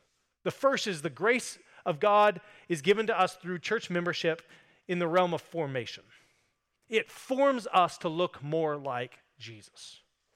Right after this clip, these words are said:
Hey, let's just be honest. Church, b-, being committed to a local church is hard. I remember sitting down with, uh, a few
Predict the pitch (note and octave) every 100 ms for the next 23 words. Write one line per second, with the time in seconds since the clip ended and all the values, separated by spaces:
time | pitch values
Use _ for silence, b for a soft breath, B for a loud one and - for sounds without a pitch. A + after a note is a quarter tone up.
0 | _ _ _ _ _ _ _ - F#3+ G#3+
1 | G#3+ E3+ F3 E3 C3 - B B - -
2 | G#3+ - - b C#3+ D3+ D#3 A#3 A#3 F3
3 | E3+ D#3 E3+ G#3+ A3 E3+ E3+ E3 E3+ E3+
4 | - C3+ C3+ F#2+ - _ _ _ _ _
5 | _ _ _ _ _ _ _ _ _ _
6 | _ _ F3+ G3 F#3+ - F#3+ F3+ F3+ E3
7 | - B B - E3 D#3+ E3+ F#3+ F#3+ F3